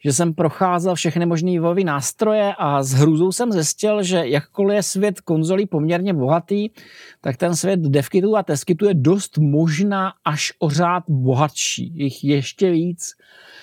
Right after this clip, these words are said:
A věc se má tak, že oni jsou extrémně vzácní, extrémně drahý.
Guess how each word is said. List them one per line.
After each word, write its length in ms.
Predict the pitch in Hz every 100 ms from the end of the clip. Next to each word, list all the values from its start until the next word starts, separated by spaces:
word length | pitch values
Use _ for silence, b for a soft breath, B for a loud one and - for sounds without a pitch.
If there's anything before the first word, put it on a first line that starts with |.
| B -
A 220 | 160 131
věc 440 | 139 147 135 147 147
se 180 | 202
má 220 | 202 208 190
tak, 260 | 175 175
že 100 | 170
oni 120 | 180
jsou 200 | 175 208 -
extrémně 640 | 151 - - - 220 214 226
vzácní, 520 | 170 151 139 - 196
extrémně 540 | 143 - - 185 180
drahý. 360 | 175 165 139 123